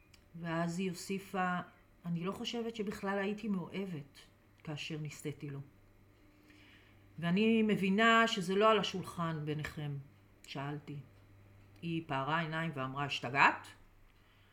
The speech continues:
ומיד חיברתי לה את הכאב הזה בלסת,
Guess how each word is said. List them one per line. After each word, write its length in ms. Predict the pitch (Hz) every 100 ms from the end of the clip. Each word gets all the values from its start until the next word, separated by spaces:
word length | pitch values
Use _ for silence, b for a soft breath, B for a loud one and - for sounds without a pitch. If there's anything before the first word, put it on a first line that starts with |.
| b b -
ומיד 640 | 156 185 196 190 226 349 - - -
חיברתי 480 | - 170 185 190 202
לה 120 | 180
את 100 | 175
הכאב 340 | 175 170 170
הזה 180 | 170 170
בלסת, 720 | 160 156 165 - 143 - -